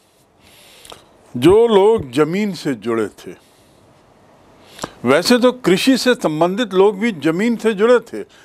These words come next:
लेकिन वे लोग दास के रूप में थे। आपको याद होगा, पूर्व के अध्यायों में मैंने जिक्र किया है कैसे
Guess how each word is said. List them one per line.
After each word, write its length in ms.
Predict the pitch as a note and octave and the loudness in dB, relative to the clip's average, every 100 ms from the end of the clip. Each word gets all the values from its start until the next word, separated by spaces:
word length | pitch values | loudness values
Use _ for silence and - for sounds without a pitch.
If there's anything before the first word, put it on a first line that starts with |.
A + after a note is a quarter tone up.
| _ | _
लेकिन 320 | D#3 F3 F#3+ D#3 | -2 0 -2 -2
वे 140 | D#3+ | 0
लोग 300 | E3+ D#3+ A#2+ | 0 -2 -2
दास 380 | A#2 B2 C#3+ - | 0 2 0 -4
के 160 | C3+ | -6
रूप 200 | G#2+ G2 - | -6 -8 -14
में 120 | G2 F2+ | -14 -14
थे। 200 | - E2+ - _ _ - - - | -16 -18 -18 _ _ -20 -10 0
आपको 280 | C#3+ - C3 | 0 2 2
याद 240 | C3+ D#3+ | 4 2
होगा, 220 | D3+ D#3+ D#3+ | 0 0 0
पूर्व 300 | - D#3 C#3+ | -2 -2 -2
के 60 | D3 | -2
अध्यायों 480 | B2+ G2+ A#2+ D3+ D#3 | -4 -2 0 0 0
में 120 | D3+ | -4
मैंने 260 | C3 B2 C3 | -8 -8 -8
जिक्र 320 | C#3 C3+ D3 | -8 -8 -10
किया 260 | B2+ C3+ | -4 -2
है 100 | B2 | 0
कैसे 500 | B2+ C3+ C3 C#3+ B2+ | -2 -2 -2 -2 -4